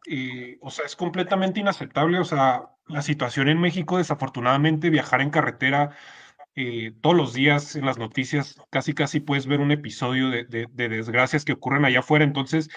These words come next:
pues, mu-, o sea, la verdad es que la uap corrió con mucha suerte de que este tema no haya pasado a menores.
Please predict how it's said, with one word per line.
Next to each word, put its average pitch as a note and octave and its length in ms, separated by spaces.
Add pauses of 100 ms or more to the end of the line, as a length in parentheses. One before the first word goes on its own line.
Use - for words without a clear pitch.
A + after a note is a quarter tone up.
(300)
pues, C3+ 120
mu-, C#3+ 300
o D#3+ 80
sea, C#3+ 120
la C3+ 100
verdad C3+ 80
es C3+ 100
que F3 260
la C3 200
uap C3 360
corrió D3+ 320
con D3+ 140
mucha D#3 260
suerte D3+ 340
de D#3 140
que C3 100
este - 200
tema C#3 260
no C#3 100
haya D3 200
pasado B2+ 260
a C#3 60
menores. C#3+ 480